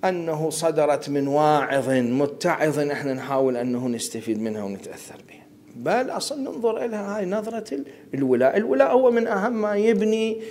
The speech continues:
في الشخصية الالتزام والتقوى. هكذا ورد في تحف العقول، وقال عليه السلام لشيعته:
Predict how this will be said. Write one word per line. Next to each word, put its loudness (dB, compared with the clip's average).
في -10
الشخصية -2
الالتزام -4
والتقوى. -8
هكذا 2
ورد 2
في -4
تحف -2
العقول، 2
وقال 2
عليه 0
السلام -4
لشيعته: -2